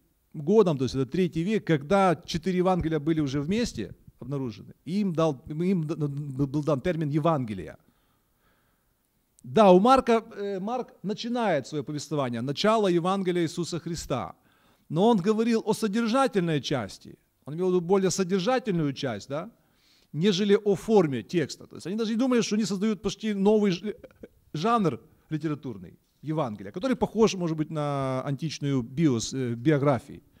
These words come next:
Но там было что-то отличное. Это с-, с-, спор, э, в библеистике. И является ли Евангелие новым жанром, или все-таки это, ну, как античная, древнеримская ре-, или греко-римская биография?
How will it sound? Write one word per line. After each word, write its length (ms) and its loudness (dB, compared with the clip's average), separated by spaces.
Но 80 -6
там 200 2
было 120 4
что-то 240 0
отличное. 440 -4
Это 180 -4
с-, 300 -18
с-, 120 -20
спор, 520 2
э, 200 -8
в 80 -12
библеистике. 880 -8
И 200 -14
является 380 -4
ли 60 -2
Евангелие 400 0
новым 380 4
жанром, 420 0
или 100 -2
все-таки 380 -4
это, 280 -6
ну, 100 -10
как 140 -8
античная, 640 -8
древнеримская 840 -6
ре-, 80 -4
или 340 -8
греко-римская 640 -4
биография? 720 -6